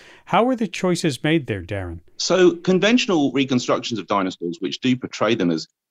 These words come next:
Speaker 2: not particularly attractive animals, um, often quite sort of dragony in appearance, you know, jagged teeth
Speaker 1: Right,
Speaker 2: sticking out all over
Speaker 1: right.
Speaker 2: the place and lumpy, bumpy skin. And, and yeah, as you say, fairly dull animals. This is a,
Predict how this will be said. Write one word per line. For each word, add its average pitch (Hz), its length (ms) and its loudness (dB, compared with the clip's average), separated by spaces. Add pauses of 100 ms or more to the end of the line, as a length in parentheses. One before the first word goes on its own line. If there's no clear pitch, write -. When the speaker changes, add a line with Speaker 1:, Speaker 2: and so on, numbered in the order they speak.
(240)
Speaker 2:
not 139 300 2
particularly 101 400 -2
attractive 160 720 -2
animals, 87 560 0 (280)
um, 104 320 4
often 135 400 0
quite 117 480 -6
sort - 220 -8
of - 180 -10
dragony 123 500 0
in 90 100 0
appearance, 90 600 0
you 101 60 -2
know, 85 180 -2
jagged 110 480 0
teeth - 320 -4
Speaker 1:
Right, 123 300 0
Speaker 2:
sticking 95 140 -2
out 92 120 -2
all 92 80 -4
over 131 120 0
Speaker 1:
right. 117 60 0
Speaker 2:
the 104 80 -4
place 87 260 -2
and 95 120 2
lumpy, 117 360 2
bumpy 98 300 -2
skin. 92 300 0
And, 90 120 -2 (240)
and 117 140 2
yeah, 110 140 4
as 104 140 0
you 101 60 -4
say, 95 200 0
fairly 95 400 -4 (100)
dull 101 280 0
animals. 95 400 -2 (380)
This 190 140 4
is 226 220 0 (260)
a, 117 220 2